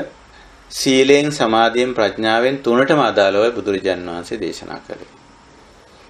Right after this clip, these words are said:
ඉතින් මම මේ සීලය ගැන කිව්වේ, සීලේදී අපි දුස්සීලය මැද්දේ සීලවන්තව අපි ගත කළා. ඒකයි. ඉතින් ඒක නිසා අපි ඒ සඳහා හැමතිස්සෙම උත්සාහ කරමු.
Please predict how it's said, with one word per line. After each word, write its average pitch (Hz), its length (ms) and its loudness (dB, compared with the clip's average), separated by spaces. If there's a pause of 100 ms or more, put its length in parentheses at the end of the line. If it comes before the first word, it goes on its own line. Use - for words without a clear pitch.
ඉතින් - 200 -8
මම 101 160 -4
මේ 95 120 -2
සීලය 117 460 2
ගැන 87 240 -2
කිව්වේ, 90 400 -4
සීලේදී 95 840 -4 (380)
අපි 104 320 -4 (1120)
දුස්සීලය 113 800 2
මැද්දේ 90 480 -4
සීලවන්තව 98 760 0
අපි 117 200 -2
ගත 87 220 -6
කළා. - 300 -16 (720)
ඒකයි. 107 320 -10 (340)
ඉතින් 110 200 -6
ඒක 95 160 -2
නිසා 95 340 -6
අපි 113 260 -4
ඒ 101 40 -4
සඳහා 101 320 -6
හැමතිස්සෙම 120 580 -8
උත්සාහ 120 380 -8
කරමු. - 280 -12